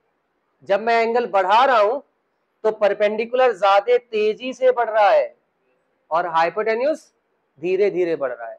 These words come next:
आया समझ? जब मैं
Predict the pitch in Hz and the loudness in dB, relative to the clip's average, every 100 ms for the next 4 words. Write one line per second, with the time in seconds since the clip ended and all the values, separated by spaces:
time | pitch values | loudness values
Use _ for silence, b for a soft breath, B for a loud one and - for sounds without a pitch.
0 | _ _ _ _ _ _ _ _ _ _ | _ _ _ _ _ _ _ _ _ _
1 | - 170 196 226 247 240 - _ - _ | -2 0 0 0 -2 -4 -10 _ -20 _
2 | _ _ _ _ _ _ _ _ 123 180 | _ _ _ _ _ _ _ _ -4 -2
3 | 202 220 | 0 0